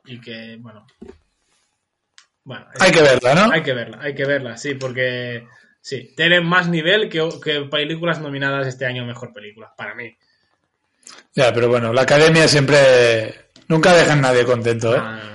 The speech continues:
Speaker 1: no, la verdad que no. <laughs>
Speaker 2: Josep, muchas gracias otra vez. Eh, estaremos pendientes de tu canal de YouTube.
Speaker 1: Vale.
Speaker 2: Que, como siempre, tenéis reviews, tenéis reacciones en directo, que ahora durante un tiempo, <laughs> al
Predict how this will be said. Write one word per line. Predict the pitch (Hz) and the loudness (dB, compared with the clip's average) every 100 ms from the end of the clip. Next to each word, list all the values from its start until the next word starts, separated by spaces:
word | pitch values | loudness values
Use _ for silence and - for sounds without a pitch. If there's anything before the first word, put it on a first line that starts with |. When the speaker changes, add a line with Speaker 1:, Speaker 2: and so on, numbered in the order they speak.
| 110 - _ | -20 -20 _
Speaker 1:
no, | 123 | -18
la | 113 | -14
verdad | 113 110 | -14 -16
que | 104 | -18
no. | 104 _ 170 - - - | -20 _ -10 -10 -12 -20
<laughs> | _ _ _ - _ _ _ - | _ _ _ -20 _ _ _ -2
Speaker 2:
Josep, | 143 180 190 160 | 2 4 4 2
muchas | 170 180 175 | 2 4 6
gracias | 175 165 | 6 6
otra | 156 156 160 | 6 6 6
vez. | 160 156 | 6 6
Eh, | 143 139 135 | 4 4 4
estaremos | 131 151 170 170 | 4 4 4 4
pendientes | 180 180 170 165 | 4 4 6 6
de | 165 | 6
tu | 156 | 6
canal | 156 156 160 | 4 4 6
de | 160 | 6
YouTube. | 151 160 220 - - - _ _ _ _ - | 6 6 4 4 -4 -20 _ _ _ _ -14
Speaker 1:
Vale. | 127 107 - | -10 -10 -12
Speaker 2:
Que, | - 143 135 131 127 - | 0 4 6 6 4 2
como | 147 151 | 2 4
siempre, | 165 156 | 4 4
tenéis | 143 151 160 147 | 4 4 6 6
reviews, | 151 156 165 165 | 6 6 6 6
tenéis | 160 151 165 156 | 4 6 6 6
reacciones | 147 160 156 - 160 160 | 6 6 4 4 4 4
en | 160 | 4
directo, | 151 160 156 - | 6 4 4 4
que | 147 | 6
ahora | 151 151 | 6 6
durante | 156 165 156 | 6 4 4
un | 156 | 4
tiempo, | 165 170 170 | 4 4 6
<laughs> | 165 156 175 | 6 6 4
al | 160 | 2